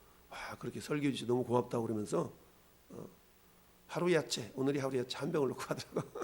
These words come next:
<laughs> 이처럼 우리가 제대로, 제대로 된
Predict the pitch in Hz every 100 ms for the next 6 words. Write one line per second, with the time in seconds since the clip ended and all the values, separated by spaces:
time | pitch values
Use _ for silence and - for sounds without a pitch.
0 | - - - - - - - - - -
1 | 120 - - - - - - - - -
2 | - - - - - - - - - 135
3 | 165 160 131 127 110 87 - - - -
4 | - - - 139 143 135 123 104 - -
5 | - - 143 135 143 139 147 139 143 139
6 | 131 135 120